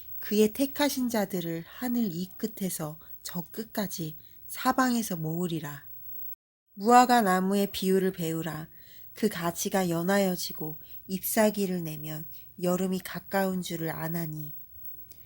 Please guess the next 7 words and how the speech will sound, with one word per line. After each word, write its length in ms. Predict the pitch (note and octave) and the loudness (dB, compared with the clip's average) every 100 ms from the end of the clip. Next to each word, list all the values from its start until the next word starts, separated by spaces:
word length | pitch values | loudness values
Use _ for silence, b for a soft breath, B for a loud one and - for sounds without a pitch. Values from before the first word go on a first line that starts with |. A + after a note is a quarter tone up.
| B B | B B
이와 340 | - G#3 A3+ A3+ | 2 4 6 6
같이 360 | A3 G#3+ - | 4 2 0
너희도 640 | F#3+ F3 G3+ G#3 F#3+ E3 E3 - - | 2 4 6 4 2 -4 -6 -14 -6
이 160 | F#3 | -4
모든 400 | F#3 F3+ - G#3+ | -2 -2 0 2
일을 200 | G3+ F3+ | 2 0
보거든 600 | E3 E3 D#3+ D#3 D#3+ D3+ | -2 -6 -6 -6 -6 -10